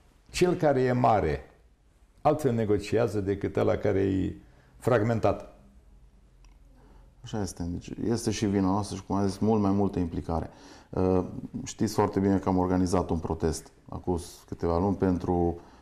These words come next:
Speaker 2: uh, neîncasarea subvențiilor. Deci noi, dacă ne doare ceva, noi trebuie să ieșim, să spunem, să vorbim,
Speaker 1: Dar n-a
Speaker 2: să
Speaker 1: fost
Speaker 2: discutăm.
Speaker 1: durere prea mare din câte am văzut.
Speaker 2: Nu. De,
Speaker 1: Prin
Speaker 2: uh,
Speaker 1: prisma participării, nu altfel.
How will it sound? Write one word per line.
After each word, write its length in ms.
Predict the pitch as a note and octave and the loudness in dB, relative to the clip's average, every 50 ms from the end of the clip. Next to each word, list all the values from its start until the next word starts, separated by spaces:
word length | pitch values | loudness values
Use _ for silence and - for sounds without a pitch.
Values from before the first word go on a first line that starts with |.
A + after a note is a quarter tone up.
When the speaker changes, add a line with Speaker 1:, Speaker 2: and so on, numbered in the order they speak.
| - - - | -20 -20 -14
Speaker 2:
uh, 500 | - - F#2 F2 E2+ F2 E2+ E2+ E2+ E2+ | -10 -6 -4 -2 -2 0 0 0 0 0
neîncasarea 500 | F#2 F#2 F#2 - F2+ E2+ - F2+ F2 E2 | 2 0 0 0 -2 -2 0 0 -2 -2
subvențiilor. 640 | E2 - F2 D#2+ D#2+ E2 D#2+ D#2 - D#2+ D#2 D#2 - - - - - - - - - | -2 -4 -2 0 0 0 0 -2 -4 -4 -6 -6 -6 -10 -18 -20 -20 -20 -20 -20 -12
Deci 140 | - F#2+ F#2+ | -8 -6 -2
noi, 240 | F#2+ G#2 A#2 A#2 G#2 | 0 2 4 4 4
dacă 260 | F#2+ G2 F#2+ - G#2 | 4 2 2 2 2
ne 100 | G2+ G2+ | 2 4
doare 260 | G2 A2+ A2+ G#2+ G2+ | 4 4 4 4 2
ceva, 360 | F2+ - - F#2 F2+ E2 D#2+ | 0 0 0 0 2 2 0
noi 140 | E2 F2 F#2 | 0 -2 -2
trebuie 240 | F#2+ - A2+ A2 G#2 | -2 -2 0 0 -2
să 220 | G2 - - F#2+ | -2 0 0 2
ieșim, 480 | F#2 F#2+ F2+ E2+ - - A2+ A2+ A2 G#2 | 2 2 2 2 0 0 0 0 0 0
să 200 | F#2+ - - G2 | -2 -2 -2 -2
spunem, 440 | E2+ - - G2+ F#2+ F2 D#2+ D#2 - - - - _ _ - _ _ | -2 0 0 2 2 2 2 0 -4 -8 -16 -20 _ _ -20 _ _
să 180 | - - G#2 | -8 -4 0
vorbim, 220 | G2 G2 - D#3 E3 | 2 4 4 6 6
Speaker 1:
Dar 80 | - | 6
n-a 80 | G#3+ A3+ | 4 4
Speaker 2:
să 60 | - | 4
Speaker 1:
fost 140 | F#3 G#3 G3+ | 4 4 4
Speaker 2:
discutăm. 300 | C#3 - D#3+ D#3 C#3+ C3 | 4 4 4 4 6 6
Speaker 1:
durere 160 | B2 A#2 A2+ | 4 4 2
prea 200 | - - A#2+ A#2+ | 2 2 2 4
mare 260 | A#2+ A#2 A#2 A2 G#2+ | 4 4 4 4 4
din 180 | G#2 G#2+ G#2+ G#2+ | 2 0 -2 -2
câte 220 | F#2+ A2+ - A2+ | -2 -2 0 0
am 100 | A2+ A2+ | 0 2
văzut. 360 | G2 G2+ G2 F#2 G2+ F#2+ - - - - - - - - - - - - - - - - | 2 0 2 0 0 -2 -4 -8 -18 -20 -20 -20 -20 -20 -12 -8 -6 -4 -2 0 0 2
Speaker 2:
Nu. 400 | B2 C3+ C3+ B2+ G#2+ F2 E2+ - - - A2+ A2 | 4 4 4 4 4 2 0 -4 -4 -4 -2 2
De, 100 | A#2 B2 - - - - - - G#2+ | 2 2 2 2 0 -2 0 2 4
Speaker 1:
Prin 140 | B2+ D3 | 4 4
Speaker 2:
uh, 60 | - A2 | 4 6
Speaker 1:
prisma 320 | D#3 F3+ D3+ C3 D#3+ E3 | 4 4 4 4 4 4
participării, 800 | - - D#3+ D3 B2 B2+ C#3+ C3 - D3 - - F#3+ F#3 D3+ B2+ | 4 4 2 2 2 0 -2 -2 -2 -2 2 2 4 4 4 4
nu 160 | A#2+ C3+ D#3+ | 4 4 4
altfel. 480 | E3+ D3+ B2 - - - G2 D#2+ - | 4 4 4 2 0 0 0 0 -2